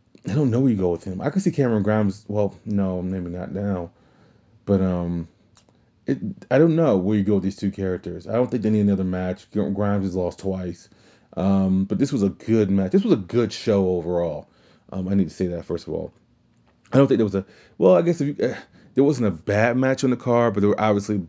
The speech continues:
matches that were better. To me, this next match, uh, was the, the weakest of them all,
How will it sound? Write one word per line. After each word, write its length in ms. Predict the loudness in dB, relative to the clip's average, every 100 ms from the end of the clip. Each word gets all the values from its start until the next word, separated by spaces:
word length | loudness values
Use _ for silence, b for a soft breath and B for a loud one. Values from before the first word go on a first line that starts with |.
| _
matches 300 | -2 -2 -2
that 100 | -4
were 140 | -2 -4
better. 420 | -2 0 0 0 B B B
To 100 | 0
me, 220 | 4 4
this 180 | 2 0
next 300 | -2 -2 0
match, 500 | 0 0 -4 -6 -18 b b b b
uh, 300 | 0 2 2
was 300 | 4 2 2 -4
the, 200 | -4 -4 -4
the 80 | -4
weakest 440 | 0 0 0 -2 0
of 100 | 0
them 160 | 0
all, 340 | 0 0 -2